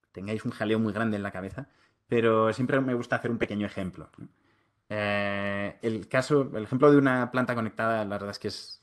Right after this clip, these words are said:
es muy útil porque es, es muy visual, ¿vale? Imaginad que queremos, eh, monitorizar la humedad de una planta para saber si, si tenemos que regarla o no. Pues vamos a recorrer un poquito toda esa, esa cadena que comentábamos antes, ¿no?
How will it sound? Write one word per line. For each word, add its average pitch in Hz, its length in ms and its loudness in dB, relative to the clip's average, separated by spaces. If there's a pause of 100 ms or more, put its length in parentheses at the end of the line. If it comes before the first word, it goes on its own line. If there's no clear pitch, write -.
(140)
es 107 160 -14
muy 98 140 -4
útil 92 340 -8 (520)
porque 104 760 0
es, 95 120 -8
es 101 120 -6
muy 104 140 0
visual, 90 380 -6 (120)
¿vale? 104 160 -10
Imaginad 98 320 -10
que 110 120 -4
queremos, 104 380 -2
eh, 101 120 -4
monitorizar 98 720 -2
la 98 340 -2
humedad 95 440 2
de 113 180 -6
una 107 180 0
planta 110 280 -2
para 123 140 -2
saber 95 260 -2
si, 90 420 -2 (540)
si 90 420 -2
tenemos 95 240 2
que - 100 0
regarla 95 380 4
o 92 60 4
no. 85 200 -2 (640)
Pues - 200 2
vamos 113 220 6
a 131 40 0
recorrer 123 300 4
un 123 80 2
poquito 113 320 2
toda 107 180 2
esa, 95 480 -4
esa - 160 -6
cadena 98 540 -2
que 110 80 -2
comentábamos 98 560 0
antes, 85 240 -6
¿no? 135 160 -4